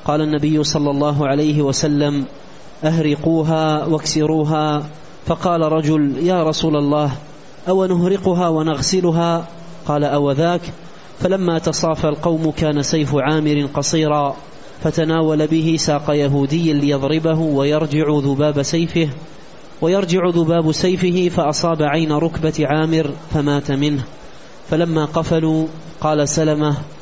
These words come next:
رآني رسول الله صلى الله عليه وسلم وهو آخذ بيدي.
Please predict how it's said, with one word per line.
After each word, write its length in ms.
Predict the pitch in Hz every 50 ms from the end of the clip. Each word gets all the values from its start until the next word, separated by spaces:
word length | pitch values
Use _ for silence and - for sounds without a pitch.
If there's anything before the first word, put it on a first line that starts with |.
| - - - - -
رآني 400 | 151 151 170 160 165 160 156 151
رسول 360 | 147 147 - - 160 156 151
الله 340 | 147 143 151 160 156 156 151
صلى 280 | 143 - 170 156 156
الله 400 | 143 139 143 151 156 147 156 151
عليه 380 | 135 139 143 156 165 160 156 156
وسلم 500 | 147 147 143 - - 165 165 165 160 160
وهو 340 | 156 156 160 151 151 147 147
آخذ 600 | 147 156 165 165 156 - - 151 139 143 139 139
بيدي. 560 | 139 147 151 165 170 147 156 160 160 156 156